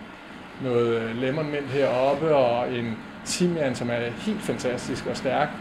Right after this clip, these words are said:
<laughs> Øh, så har vi nogle forskellige salater, der er i gang, og herover der er noget,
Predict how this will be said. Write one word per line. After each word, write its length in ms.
<laughs> 80
Øh, 340
så 100
har 80
vi 80
nogle 240
forskellige 360
salater, 460
der 180
er 220
i 100
gang, 260
og 260
herover 480
der 120
er 120
noget, 300